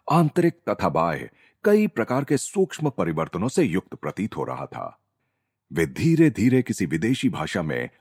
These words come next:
अस्पष्ट सा कुछ बोल रही थीं। उनकी अतीन्द्रिय दृष्टि में दिखने वाले लोगों से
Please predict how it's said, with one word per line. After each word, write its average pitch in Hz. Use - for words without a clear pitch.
अस्पष्ट -
सा -
कुछ -
बोल 80
रही 69
थीं। -
उनकी 196
अतीन्द्रिय 160
दृष्टि 107
में 107
दिखने 113
वाले 107
लोगों 82
से 67